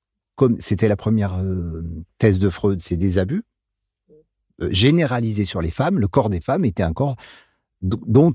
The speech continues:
on abusait de façon, et le corps des enfants, d'ailleurs, c'était, euh, ré-, répandu, généralisé, c'était comme ça. Et donc, tout ça, ça va atteindre la sexualité des femmes aujourd'hui, et même des jeunes filles d'aujourd'hui. C'est ça qu'il faut qu'on puisse comprendre, même si les conditions sont différentes.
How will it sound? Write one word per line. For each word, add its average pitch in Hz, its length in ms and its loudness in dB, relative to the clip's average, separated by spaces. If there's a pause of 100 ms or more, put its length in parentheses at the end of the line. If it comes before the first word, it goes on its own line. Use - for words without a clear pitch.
on 107 120 4
abusait 92 440 2
de 113 120 -2
façon, 82 360 -6
et 98 100 4
le 110 60 6
corps 113 180 4
des 104 160 4
enfants, 135 280 0 (180)
d'ailleurs, 82 280 -8
c'était, 98 380 -2
euh, - 160 -2
ré-, 85 300 2
répandu, 110 600 2
généralisé, 110 840 0
c'était - 220 -6
comme 87 180 -2
ça. 185 160 -4 (880)
Et 113 120 4
donc, 190 260 4 (500)
tout 202 140 2
ça, 220 220 2
ça 165 180 0
va 147 140 2
atteindre 190 380 0
la 151 100 2
sexualité 151 540 -2
des 151 120 0
femmes 202 240 -4 (160)
aujourd'hui, 220 580 2
et 120 100 4
même 160 200 4
des 120 140 2
jeunes 131 320 2
filles 175 260 -4
d'aujourd'hui. 90 460 -4
C'est 107 140 -10
ça 151 120 -4
qu'il 110 120 -10
faut 110 100 -4
qu'on 95 160 -6
puisse - 180 -16
comprendre, 85 360 -10 (280)
même 185 240 4
si 190 140 0
les 160 80 6
conditions 151 380 -2
sont 165 180 -4
différentes. 127 500 -6